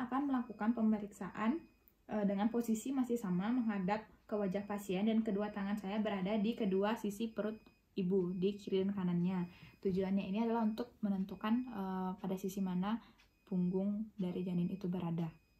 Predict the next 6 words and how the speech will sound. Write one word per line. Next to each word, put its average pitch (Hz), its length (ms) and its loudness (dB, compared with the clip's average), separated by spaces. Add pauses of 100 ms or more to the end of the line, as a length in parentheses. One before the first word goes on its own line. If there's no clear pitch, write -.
(760)
Dari 190 320 2
perabaan 196 500 0
ini, 190 400 4 (480)
eh, 196 480 0 (960)
di 196 220 0
sebelah 196 420 2